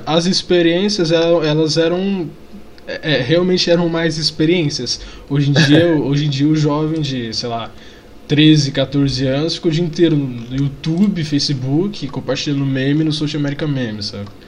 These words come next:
Speaker 2: Exato. A propaganda.
Speaker 1: Sim, sim. Aí, e nisso que a gente vê que essas características não são construídas, não são
Speaker 2: Exato.
Speaker 1: aprendidas,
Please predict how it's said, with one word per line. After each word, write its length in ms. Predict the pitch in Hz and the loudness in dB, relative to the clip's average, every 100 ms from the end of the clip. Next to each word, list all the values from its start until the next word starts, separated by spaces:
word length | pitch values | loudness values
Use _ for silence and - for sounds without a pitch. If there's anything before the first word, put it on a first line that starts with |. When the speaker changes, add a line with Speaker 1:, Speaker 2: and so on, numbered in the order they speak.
| - - - | -20 -20 -12
Speaker 2:
Exato. 480 | 95 92 87 - - - - - - - - - | -8 -4 -4 -6 -14 -18 -16 -16 -18 -20 -20 -12
A 60 | - | -10
propaganda. 580 | - 85 - 82 - - - - - - | -8 -4 -4 -4 -10 -16 -20 -20 -20 -18
Speaker 1:
Sim, 360 | - - 135 139 | -8 -4 -2 -2
sim. 220 | 127 120 113 - - 120 | -4 -6 -8 -14 -16 -4
Aí, 240 | 139 151 | 2 4
e 80 | 160 165 | 4 0
nisso 600 | 170 233 277 - 120 104 - - - - - | 2 2 2 0 -2 -8 -16 -20 -20 -20 -6
que 120 | - | 2
a 40 | 156 | 2
gente 320 | 180 175 185 | 2 0 0
vê 260 | 151 143 202 | 0 0 0
que 180 | - 180 | -2 -2
essas 340 | - 202 202 | 0 0 -2
características 840 | - 175 170 - 143 170 208 170 147 | -2 -2 -2 -2 -2 0 -2 0 2
não 240 | 165 196 | 2 2
são 360 | 202 - 165 208 | 0 0 0 0
construídas, 960 | 185 175 - 156 143 135 120 - - 143 | -2 -2 -2 0 2 2 -2 -8 -10 -8
não 180 | 135 147 | -6 -4
são 220 | - 156 | -2 0
Speaker 2:
Exato. 140 | 160 175 | 0 0
Speaker 1:
aprendidas, 800 | 156 147 127 143 151 123 117 | 2 4 2 0 -2 -4 -6